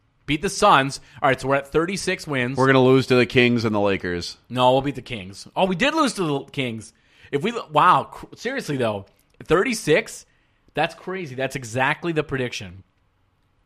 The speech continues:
Speaker 1: Oh no, we have two games left. We could still win one. We get blown up by the Clippers. Game, end of the year, Knicks. Rob was right. I said thir-, I said we just br-, we just beat it.
Speaker 2: All right,
Speaker 1: Suck it,
Speaker 2: so
Speaker 1: Las Vegas.
Speaker 2: your M V P for the year,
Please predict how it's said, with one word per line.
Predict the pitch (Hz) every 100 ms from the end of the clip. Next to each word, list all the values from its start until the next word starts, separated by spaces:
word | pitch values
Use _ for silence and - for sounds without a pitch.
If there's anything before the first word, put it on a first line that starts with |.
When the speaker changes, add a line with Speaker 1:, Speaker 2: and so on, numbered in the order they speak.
| _
Speaker 1:
Oh | 156 143
no, | 131
we | 120
have | 131
two | -
games | 131 127 104
left. | 104 85 - _ _ -
We | 135
could | 139
still | - 139
win | 120 104
one. | 90 87 _ _ _ _ _ _ _ _ _ _
We | 135 131
get | 120 117 160
blown | 131 160
up | 185
by | 185
the | 175
Clippers. | 156 143 151 123 123
Game, | 151 185 156
end | 170
of | 185
the | 190
year, | 208 214
Knicks. | 170 226 - - - _ _ _ _ -
Rob | 226 226
was | 233 208
right. | 233 233 220 160
I | 170
said | 185 190
thir-, | 190 175
I | 180
said | 170 220
we | 196
just | 147 220 -
br-, | 165 196
we | 147 147
just | - 214 -
beat | 175 123
it. | 95 _ _ _ _ _ _ - -
Speaker 2:
All | 131
right, | 135 110
Speaker 1:
Suck | 185
it, |
Speaker 2:
so | 160 147
Speaker 1:
Las | 123 110
Vegas. | 117 117 120 120 -
Speaker 2:
your | 135 143 147 139
M | 165 180
V | 165 170
P | 175 165
for | 170
the | 151
year, | 147 143 135 123